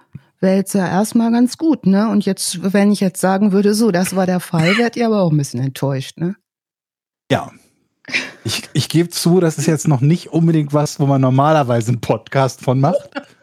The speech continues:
Speaker 2: Weil, also da habe ich hier in Willig Kriminalfälle, die durchaus,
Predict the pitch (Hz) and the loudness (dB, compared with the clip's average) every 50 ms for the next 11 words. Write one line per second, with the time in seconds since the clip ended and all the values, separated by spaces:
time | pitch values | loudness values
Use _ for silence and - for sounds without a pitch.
0 | _ _ _ _ _ _ _ _ - 117 131 139 135 - 160 135 135 135 147 160 | _ _ _ _ _ _ _ _ -4 -2 -2 -2 -2 0 0 0 2 2 2 2
1 | 175 196 202 202 190 - 185 165 151 135 120 160 185 214 220 - - - - 277 | 2 2 2 0 0 2 0 0 0 2 2 2 2 2 2 0 -2 -2 0 2
2 | 170 180 180 165 156 160 175 180 - - 185 175 175 165 151 156 151 131 156 156 | 4 4 4 4 4 2 2 0 0 -2 0 2 2 2 2 0 0 2 2 0
3 | 175 190 - - 165 170 165 160 - - | 0 0 -2 -2 0 0 0 0 -2 -6